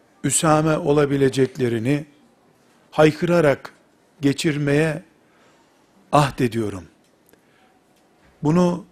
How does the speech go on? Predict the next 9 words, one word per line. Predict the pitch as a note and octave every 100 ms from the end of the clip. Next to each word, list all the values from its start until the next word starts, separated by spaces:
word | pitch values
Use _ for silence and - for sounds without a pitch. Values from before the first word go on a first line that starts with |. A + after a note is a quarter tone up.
| _ _ -
bu | D3+ D3+
hassasiyetimi | D#3 - E3 C3 - C3+ B2 C3 B2 E3+ F3+ _ _ _ _ _ _ _ _ _ _ _ _ -
sizlerle | - C#3 D3+ E3 D#3+ D3+ C3+ F#3 -
paylaşırken | C#3+ D3 D3 - D#3 D3 C3 G#2+ G#2 _ _ _ _ _ _ _ _ _
hem | - A3+ G#3+
istedim | - F#3 D#3 F3 E3
ki | - E3 D#3 F3 _ _ _ _ _
siz | - - G3 D#3
de | D3 C#3 B2+